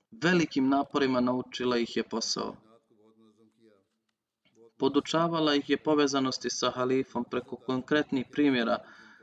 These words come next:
pa su se ispominjali. Tako je ojačala vezu djevojaka i žena sa halifatom. Imala je vrlinu gostoprimstva. Njena čerka kaže da je uvek podržavala našeg oca.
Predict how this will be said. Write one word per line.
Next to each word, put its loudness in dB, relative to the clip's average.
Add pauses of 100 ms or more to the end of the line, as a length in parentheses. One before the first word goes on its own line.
(400)
pa 2
su -4
se 0 (720)
ispominjali. 0
Tako -2
je 0 (100)
ojačala -2
vezu 0
djevojaka 0
i 2
žena 0
sa -4
halifatom. -4 (500)
Imala 2
je 2
vrlinu 2
gostoprimstva. -2 (2000)
Njena 2
čerka 2
kaže 2
da 2
je 4
uvek 2
podržavala 2
našeg 0
oca. -4